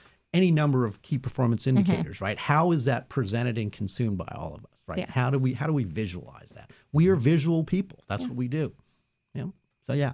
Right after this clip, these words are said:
Speaker 1: absolutely.
Speaker 2: Yeah. So I wanna,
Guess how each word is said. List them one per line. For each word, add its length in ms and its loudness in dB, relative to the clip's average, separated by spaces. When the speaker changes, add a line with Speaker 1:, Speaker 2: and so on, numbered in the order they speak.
Speaker 1:
absolutely. 540 -4
Speaker 2:
Yeah. 240 0
So 280 2
I 60 2
wanna, 340 2